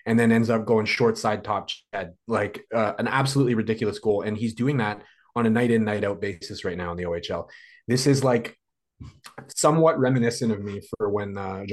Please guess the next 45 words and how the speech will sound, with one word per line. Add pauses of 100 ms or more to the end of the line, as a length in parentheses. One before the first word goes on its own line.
(200)
Joshua
Roy
was
in
his,
uh,
D
plus
two
year
in
the
Q
M
J
H
L, (160)
right?
Where (400)
he's
just
clearly (120)
too
good
for
that
league. (580)
But (400)
for
whatever
reason,
you
know,
the
team
felt (140)
like
it
was
better
to
send
him
down
there.